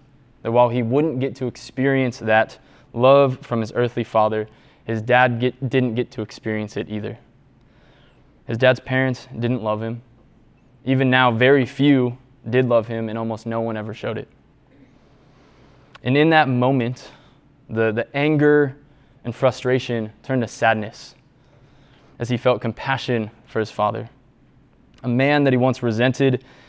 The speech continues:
he now had empathy for. So the son, who had no idea what to do at this point,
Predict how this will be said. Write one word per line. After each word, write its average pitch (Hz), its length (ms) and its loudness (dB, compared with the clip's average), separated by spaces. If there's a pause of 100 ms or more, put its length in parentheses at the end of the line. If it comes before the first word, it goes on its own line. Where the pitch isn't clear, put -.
(120)
he 117 100 -4
now 117 160 2
had 113 180 -2
empathy 110 380 -10
for. - 320 -10 (1300)
So 135 160 2
the 135 80 4
son, 143 360 2 (300)
who 113 340 -2
had 117 160 0
no 131 140 2
idea 117 460 0
what 110 160 -10
to 110 80 -6
do 110 180 -2 (100)
at 110 120 -10
this 107 100 -8
point, 110 260 -6